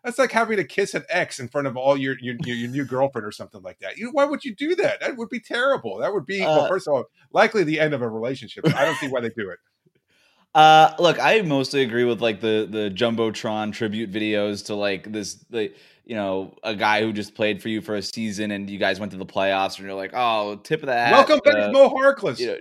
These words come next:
Speaker 2: J R Smith," <laughs> Mo Harkless, right? Like, it's just like, all right, that's enough. But the guy won a championship in front of those fans. Like, I think that's okay. You give him the ring. He has his moment.
Speaker 1: Ah.
Speaker 2: He didn't get to get him,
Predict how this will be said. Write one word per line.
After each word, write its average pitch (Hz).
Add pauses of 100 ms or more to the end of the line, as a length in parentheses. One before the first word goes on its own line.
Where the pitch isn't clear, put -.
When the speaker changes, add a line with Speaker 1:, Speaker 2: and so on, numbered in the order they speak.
(140)
Speaker 2:
J 131
R 120
Smith," 180
<laughs> -
Mo 175
Harkless, 151
right? 147
Like, 170
it's 160
just 156
like, -
all 160
right, 113
that's 156
enough. 123
But -
the 330
guy 381
won 247
a 165
championship 170 (320)
in 175
front 180
of 160
those 147
fans. 117
Like, 143
I 240
think 185
that's 127
okay. 104
You 107
give 165
him 156
the 143
ring. 123
He 123
has 139
his 123
moment. 117
Speaker 1:
Ah. 135
Speaker 2:
He 160
didn't 180
get 180
to 160
get 135
him, 139